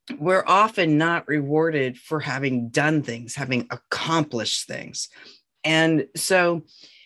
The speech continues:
we get as adults, we, as, especially as adult women, we really have this internal dialogue, not just around what we're, what we're worth, but really around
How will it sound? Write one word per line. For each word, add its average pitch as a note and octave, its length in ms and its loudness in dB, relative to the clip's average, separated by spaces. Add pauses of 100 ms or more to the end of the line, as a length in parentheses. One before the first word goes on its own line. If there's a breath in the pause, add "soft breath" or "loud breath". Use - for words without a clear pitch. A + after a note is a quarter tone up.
(200 soft breath)
we G3 200 0
get - 360 0
as E3+ 280 -2
adults, C#3+ 600 0
we, C#3 420 0 (360)
as, D#3+ 340 -4
especially E3+ 380 0
as E3 140 0
adult C#3+ 360 2
women, B2 500 -2 (1000)
we F#3+ 240 -2
really F3 800 4
have D3 340 -4
this C3 220 -2
internal D3+ 520 0
dialogue, B2 840 -2 (520 loud breath)
not G3+ 360 4
just B3 240 0
around D3 440 2
what E3 240 2
we're, D3+ 320 2
what D#3 300 -2
we're C#3+ 180 -2
worth, B2+ 640 -2 (460 loud breath)
but F3+ 340 2
really F#3 600 0
around C#3 400 0